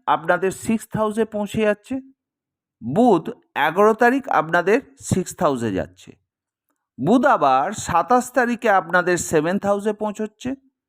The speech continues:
শুক্র ও রাহু আপনাদের সেভেন্থ হাউসেই বসে আছে, নাইন্থ হাউসে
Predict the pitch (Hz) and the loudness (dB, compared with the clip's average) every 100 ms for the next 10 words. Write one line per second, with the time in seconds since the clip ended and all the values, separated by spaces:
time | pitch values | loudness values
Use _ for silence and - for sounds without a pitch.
0 | _ _ _ _ - 220 - - 262 294 | _ _ _ _ 0 0 0 0 0 0
1 | - 151 160 156 165 220 247 - 143 156 | 0 2 4 4 2 -2 -6 -2 -2 0
2 | 175 185 - 175 160 180 160 131 131 147 | 0 -2 -2 -2 -2 -4 -2 -2 0 -2
3 | 208 143 104 90 80 - - - _ _ | -4 -4 -8 -6 -8 -8 -18 -20 _ _
4 | _ _ _ _ _ _ _ _ _ _ | _ _ _ _ _ _ _ _ _ _
5 | _ - 131 165 240 254 269 247 165 135 | _ -6 -2 -2 -2 0 2 2 2 2